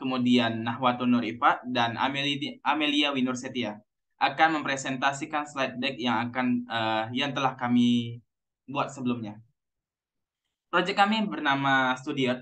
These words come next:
eh, sebagai solusi dari pelajar Indonesia yang sangat ingin belajar, namun terkendala dari materi, jaringan, dan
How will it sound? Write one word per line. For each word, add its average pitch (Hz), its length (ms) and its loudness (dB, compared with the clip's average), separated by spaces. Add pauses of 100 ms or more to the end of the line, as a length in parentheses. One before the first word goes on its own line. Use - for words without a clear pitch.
(360)
eh, 120 240 -4
sebagai 139 320 -2
solusi 143 640 -2
dari 127 320 0
pelajar 127 320 -4
Indonesia 123 560 0
yang 120 160 0
sangat 131 400 -2
ingin 135 160 -2
belajar, 123 480 -2
namun 117 400 -4
terkendala 113 720 -2
dari 110 240 -10
materi, 139 720 -2
jaringan, 110 480 -4
dan 107 160 -2